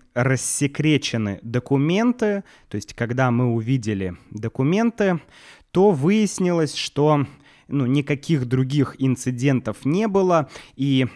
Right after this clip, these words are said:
выяснилось, что, э, вот тот инцидент в тысяча девятьсот восемьдесят восьмом году,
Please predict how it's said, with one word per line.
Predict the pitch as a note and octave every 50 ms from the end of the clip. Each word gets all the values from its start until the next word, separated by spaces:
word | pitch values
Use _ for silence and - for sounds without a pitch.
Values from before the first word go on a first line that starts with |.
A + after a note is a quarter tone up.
| - -
выяснилось, | B2 A2+ C3 F3 G3+ G#3 G3 - - - D#3+ D3+ D3 C3 A#2+ -
что, | - - - - - C#3+ C#3 C3+ B2+ A2 - - - - - - - -
э, | - - G#2 G#2 G#2+
вот | G#2 G#2 A2+ - - - - - _ - - - -
тот | - D3+ C#3+ C3+ -
инцидент | C3+ C3+ C3+ B2 - - C3 B2+ A#2+ C3+ C#3 B2+ A2+ - - - -
в | - -
тысяча | - C#3 C3+ C3 - A#2+ - - A#2+
девятьсот | A2 A2+ A2 A#2 A#2+ - - C3 A#2+ -
восемьдесят | A2 A2+ B2 B2 - A#2 A2 G#2 G#2+ - A#2 G#2 -
восьмом | G#2+ A2+ A2 - - B2+ A#2+ A2+ G#2+
году, | G#2+ A#2 A#2+ B2 C#3+ F#3 G#3+ A3 G#3+